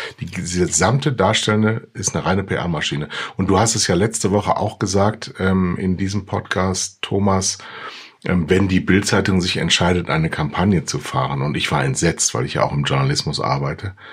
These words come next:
Ähm, es, ein Presseorgan kann sich nicht entscheiden, eine Kampagne zu fahren, sondern die haben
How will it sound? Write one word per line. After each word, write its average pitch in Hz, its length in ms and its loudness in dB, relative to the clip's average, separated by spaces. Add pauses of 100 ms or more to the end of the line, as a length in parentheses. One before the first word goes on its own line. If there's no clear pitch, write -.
(380)
Ähm, 78 300 -2 (320)
es, - 180 -14 (240)
ein - 260 -2
Presseorgan 90 480 0
kann - 260 2
sich 82 200 -2
nicht - 180 -6
entscheiden, 73 380 -2
eine 71 180 -2
Kampagne - 540 0
zu - 140 -8
fahren, 82 340 -4
sondern 78 200 -6
die 76 60 -8
haben 82 280 -2